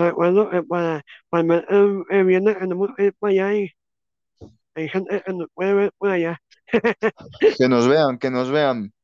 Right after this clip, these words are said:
Speaker 2: Sirve que a ver si
Speaker 1: Eh.
Speaker 2: podemos jugar. Si ya juega Landon Donovan y Giovanni, nosotros también podemos. Eh, ¿qué más?
Speaker 1: Eh, van a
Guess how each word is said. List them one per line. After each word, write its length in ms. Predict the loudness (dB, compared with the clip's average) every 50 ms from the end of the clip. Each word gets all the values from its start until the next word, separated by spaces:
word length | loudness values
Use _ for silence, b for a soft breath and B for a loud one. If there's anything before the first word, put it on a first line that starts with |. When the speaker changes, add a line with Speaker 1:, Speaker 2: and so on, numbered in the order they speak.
| _ _
Speaker 2:
Sirve 360 | -4 -2 0 2 2 0 2
que 120 | 2 2 2
a 100 | 4 4
ver 200 | 4 2 2 0
si 140 | -2 -4
Speaker 1:
Eh. 80 | -4 -2
Speaker 2:
podemos 300 | -2 -2 -2 -2 -6 -4
jugar. 380 | -4 -2 0 0 0 0 -2 -4
Si 140 | -8 -6 -4
ya 100 | -4 -4
juega 520 | -2 -2 -4 -2 -2 0 0 0 0 0 -2
Landon 340 | -2 -4 -4 -4 -6 -6 -6
Donovan 340 | -6 -4 -4 -4 -4 -4 -6
y 80 | -4
Giovanni, 480 | -4 -2 -2 -2 -2 -4 -6 -8 -10 -12 _ _ _ _ _ _ _ _
nosotros 500 | -6 -6 -4 -4 -2 -2 -2 -4 -4 -4
también 360 | -2 0 0 2 0 0 0
podemos. 480 | 0 -2 -2 -2 -4 -6 -10 -14 -16 B B B B B B B B _
Eh, 320 | 0 2 4 4 2 2 2
¿qué 100 | 0 0
más? 500 | 2 2 2 0 -2 -4 -8 -14 -18 -20 _ _ _ _ _ _ _ _
Speaker 1:
Eh, 680 | 4 4 6 6 6 6 4 4 4 4 4 4 4 2 2
van 220 | 2 2 2 4 4
a 60 | 2